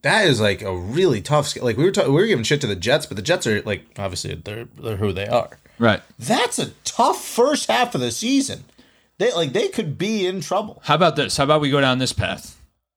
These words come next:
Speaker 2: I really think, and we'll get back to the Bills. I wanna get back to them. But I really think, Ray, that the level of talent, and this is a broad conversation, but I, it, it was the right time to say it.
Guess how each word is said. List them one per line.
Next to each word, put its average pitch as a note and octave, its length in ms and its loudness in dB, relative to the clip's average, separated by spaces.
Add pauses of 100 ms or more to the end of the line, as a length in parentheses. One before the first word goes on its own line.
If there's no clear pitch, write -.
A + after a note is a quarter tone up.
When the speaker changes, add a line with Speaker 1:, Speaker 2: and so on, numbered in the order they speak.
(140)
Speaker 2:
I C3+ 140 4
really D3+ 420 4
think, B2+ 540 -4 (880)
and B2+ 140 -2
we'll D#3+ 80 4
get C#3+ 160 2
back B2 180 2
to A#2 100 -6
the A2 60 -2
Bills. F#2 220 -4
I G2 60 -4
wanna G2+ 140 -4
get G2+ 100 -2
back F#2+ 180 -4
to - 60 -16
them. F#2+ 160 -8 (420)
But A2+ 100 0
I B2 80 6
really C#3+ 400 4
think, A2+ 360 -4
Ray, E3 300 2 (520)
that A#2 480 2 (120)
the C3 200 0
level D3 400 4
of D3 120 0
talent, B2+ 500 2 (580)
and C3 160 2
this D3+ 160 4
is D3+ 100 2
a A2 100 2 (120)
broad A#2 420 2
conversation, G2+ 760 -2
but G2+ 380 -2
I, - 160 -4
it, G#2 280 -2 (320)
it A2 100 -4
was G#2+ 120 0
the A2+ 80 0
right A2+ 240 2
time A2 240 4
to G2 60 2
say G2 240 -2
it. - 160 -12